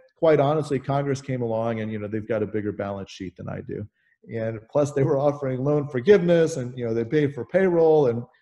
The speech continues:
mortgage expenses and, and utilities for eight weeks. And we said,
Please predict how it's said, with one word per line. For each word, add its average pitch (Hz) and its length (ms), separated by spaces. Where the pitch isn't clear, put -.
mortgage 170 540
expenses 156 600
and, 127 280
and 123 160
utilities 170 580
for 156 180
eight 151 140
weeks. 143 380
And 117 140
we 123 100
said, 131 140